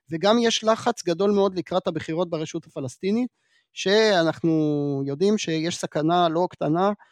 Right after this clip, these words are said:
שהחמאס ינצח שם, כן? איך זה יקרין פנימה לירדן, כן? אז יש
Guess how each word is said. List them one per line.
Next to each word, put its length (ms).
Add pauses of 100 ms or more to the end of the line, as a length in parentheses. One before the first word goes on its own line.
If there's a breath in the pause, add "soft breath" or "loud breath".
(140 soft breath)
שהחמאס 560
ינצח 520
שם, 140 (160)
כן? 160 (220 soft breath)
איך 160
זה 100
יקרין 460
פנימה 300 (180)
לירדן, 520 (540)
כן? 200
אז 120
יש 340